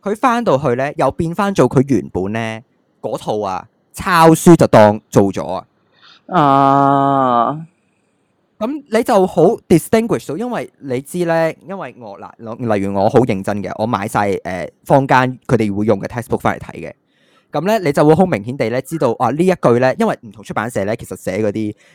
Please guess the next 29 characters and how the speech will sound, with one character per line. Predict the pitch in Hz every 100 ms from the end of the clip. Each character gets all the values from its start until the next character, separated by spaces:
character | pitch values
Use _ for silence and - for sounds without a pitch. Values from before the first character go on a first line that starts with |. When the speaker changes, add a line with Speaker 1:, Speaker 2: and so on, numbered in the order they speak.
| _
Speaker 1:
style | - 135 90
唔 | -
同 | - -
嘅， | - -
跟 | 196
住 | 180
咧 | 147
我 | 123
就 | 120 107
會 | 110
睇 | 127
到， | 127
哇！ | 135 107
佢 | - 160
用 | 151 143
呢 |
粒 | 160 -
字 | -
一 |
定 | 135 - -
係 | -
Aristo。 | 104 127 - -
Speaker 2:
<laughs> | 381 - 170 220 - 202 190 185 156 165 -
Speaker 1:
嗱， | 143 165
我 |
係 | 370
噉 | - 123
樣 | 123
嘅， | 117 277 285